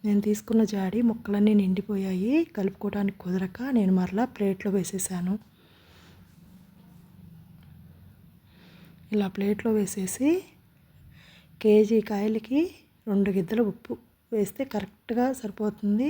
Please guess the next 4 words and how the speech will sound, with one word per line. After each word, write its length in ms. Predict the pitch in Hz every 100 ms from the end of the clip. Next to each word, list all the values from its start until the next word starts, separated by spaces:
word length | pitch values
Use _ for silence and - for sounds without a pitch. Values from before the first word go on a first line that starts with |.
| 311
ఉప్పు, 340 | 202 - 254 311 - - - - - - _ 214
ఉప్పు 280 | - - 269
కరెక్ట్గా 500 | 240 202 - 220 233
చాలకపోతే 720 | 233 190 190 202 190 185